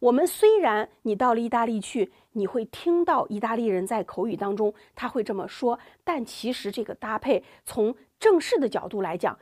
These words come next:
这是一种错误的搭配。OK，这其实是一种错误的搭配，也就是说我们大家一定要注意，口语里可以出现这样的句子，可是千万不要把它写在你的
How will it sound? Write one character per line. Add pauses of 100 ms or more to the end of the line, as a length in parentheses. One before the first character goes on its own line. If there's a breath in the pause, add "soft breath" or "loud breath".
(120)
这
是
一
种 (120)
错
误
的
搭
配。 (500)
OK， (120)
这
其
实
是
一
种
错
误
的
搭
配，
也
就
是
说
我
们
大
家
一
定
要
注
意， (280 loud breath)
口
语
里 (200 soft breath)
可
以
出
现
这
样
的
句
子， (180 soft breath)
可
是
千
万 (280 soft breath)
不
要
把
它
写
在
你
的